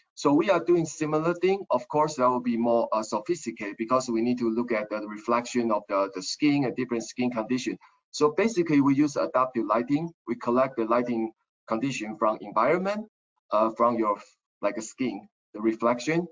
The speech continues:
and then we are using, um, the algorithm to,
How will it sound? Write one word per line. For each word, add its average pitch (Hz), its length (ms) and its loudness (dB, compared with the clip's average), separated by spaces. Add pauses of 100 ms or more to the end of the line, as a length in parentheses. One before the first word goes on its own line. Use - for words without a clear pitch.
(320)
and 117 140 2
then 135 140 2
we 123 280 6
are 117 140 4
using, 120 440 0
um, 107 280 2
the 101 60 4
algorithm 131 640 0 (560)
to, 120 280 -2